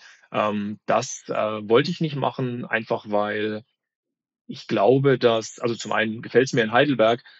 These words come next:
ähm, ich glaube aber auch, dass es, äh, notwendig ist, dass wir eine, eine unabhängige K-I-Firma haben, K I auch Forschungsfirma haben,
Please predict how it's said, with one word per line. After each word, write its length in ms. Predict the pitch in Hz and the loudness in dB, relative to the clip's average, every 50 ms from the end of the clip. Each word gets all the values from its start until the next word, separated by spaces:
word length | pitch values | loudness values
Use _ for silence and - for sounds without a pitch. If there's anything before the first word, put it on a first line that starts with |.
| _ _ | _ _
ähm, 340 | - 117 113 113 110 113 131 139 | -2 0 2 2 0 -2 -2 -6
ich 160 | - 135 - | -8 -8 -4
glaube 320 | - 113 120 127 123 120 | 2 4 4 6 6 6
aber 240 | 113 107 117 107 104 | 4 6 4 2 2
auch, 140 | 107 104 - | 0 -4 -2
dass 260 | - 113 110 107 - | -4 -4 -4 -2 -6
es, 240 | 117 110 - - - | -8 -8 -8 -12 -12
äh, 160 | - - - - | -12 -12 -12 -10
notwendig 840 | 131 120 117 123 135 156 180 - - 143 135 131 127 123 117 - - | -10 -6 -4 0 2 2 2 2 0 -2 0 0 0 -2 -4 -4 -4
ist, 320 | 127 123 117 - - - | -4 -4 -4 -6 -4 -2
dass 240 | - 110 110 - - | -2 -2 -2 -4 -2
wir 260 | - 113 107 107 - | 0 0 0 2 0
eine, 520 | 104 107 107 107 107 107 107 107 104 101 104 - _ _ _ _ _ _ | -2 -2 -4 -4 -4 -4 -4 -4 -4 -8 -10 -14 _ _ _ _ _ _
eine 160 | - 117 120 | -8 -6 -2
unabhängige 1000 | - 151 175 170 160 - 147 131 131 131 127 123 117 120 117 113 113 117 117 113 - | 0 4 4 4 2 2 0 0 0 2 0 0 2 4 4 4 4 0 -2 -4 -10
K-I-Firma 920 | - - 110 110 113 127 135 143 139 131 - - 120 117 117 113 110 107 | -6 -4 -4 -4 -4 -4 -4 -4 -6 -6 0 0 0 0 2 0 -2 0
haben, 260 | 113 113 113 110 113 113 | 2 2 2 2 0 -4
K 160 | - 113 104 | -6 -6 -6
I 140 | 110 123 113 | -4 -4 -6
auch 140 | 98 - | -6 -6
Forschungsfirma 1000 | - - - 113 120 139 139 - 127 120 - - - - 113 110 110 110 104 101 | -10 -8 -4 -2 -2 -2 -2 -4 -6 -6 -8 -8 -4 -4 -2 0 0 -2 -2 -2
haben, 420 | 104 104 104 104 104 110 110 107 | -4 -4 -2 -2 -4 -4 -6 -10